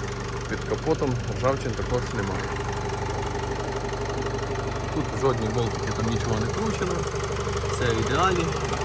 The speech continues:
Звідси також. По підкрасах, в принципі, вже все сказав.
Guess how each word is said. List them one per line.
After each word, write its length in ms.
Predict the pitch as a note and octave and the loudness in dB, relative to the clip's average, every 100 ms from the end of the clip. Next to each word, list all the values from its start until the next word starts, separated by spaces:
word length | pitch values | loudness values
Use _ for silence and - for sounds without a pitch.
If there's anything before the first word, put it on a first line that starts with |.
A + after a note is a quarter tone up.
| - - - - - - - - - | 0 0 0 0 0 0 0 0 0
Звідси 220 | A#3+ - - - | 0 0 -2 -2
також. 220 | G3 F#3+ - - - - - - - - - - - - - - - - - - - - F#3+ F#3 E3+ - - - - - - - - - - - - | 0 0 -2 -4 -4 -4 -4 -2 -2 -2 -2 -2 -2 -2 0 0 0 -2 -2 -2 -2 0 0 0 -2 -2 0 0 0 0 0 0 0 0 0 0 0
По 60 | |
підкрасах, 460 | C3 C3+ - D#3+ E3 | 0 2 4 4 4
в 140 | - | 0
принципі, 380 | C3 B2+ - B2 A#2 - - - - - - - - | 2 2 2 0 -2 -2 -2 -2 -2 -2 -4 0 6
вже 360 | - - A#2 | 6 6 -2
все 300 | A2 - A2+ | -2 -2 -4
сказав. 360 | - A#2 E3+ F3+ | -4 -2 0 0